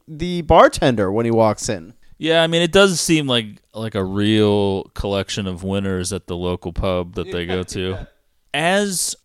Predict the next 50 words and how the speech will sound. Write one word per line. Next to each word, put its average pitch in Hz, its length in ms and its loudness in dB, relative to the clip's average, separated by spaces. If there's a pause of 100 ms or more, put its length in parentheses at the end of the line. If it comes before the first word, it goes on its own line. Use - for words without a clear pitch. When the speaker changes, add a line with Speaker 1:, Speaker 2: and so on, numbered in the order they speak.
(120)
Speaker 2:
well, 147 520 -2 (440)
first 220 320 4
of 131 100 -2
all, 104 460 0
they 135 180 0
were 135 140 0
caught 131 240 -2
on 113 140 -6
camera 107 420 -6
at 107 240 -8
the 95 200 -6
gas 98 360 -6
station 95 480 -8
during 92 260 -8
all 87 140 -8
those 95 240 -4
hijinks. 87 440 -8
So - 140 -6
now 139 320 2
Speaker 1:
Right. 131 140 4
Speaker 2:
they 139 120 6
have 139 160 4
a 123 100 4
good 123 260 2
idea 113 340 4
Speaker 1:
Once 190 200 6
Speaker 2:
of 160 100 0
where 127 140 4
Speaker 1:
again. 104 100 2
Speaker 2:
they 98 140 0
are 95 380 -2
and 104 200 -6
where 123 120 2
Speaker 1:
Yeah. 104 40 2
Speaker 2:
they're 101 160 -2
headed 101 380 -4
because 95 300 -8
they 98 120 -6
know 98 280 -4
that, 92 260 -6 (680)
uh, 87 460 -8
Alyssa 101 580 -2
believes 92 460 -4
that 90 120 -4
her 90 100 -6
father 90 320 -6
lives 87 260 -8
at 85 100 -12
that 85 180 -6
address. 92 580 -6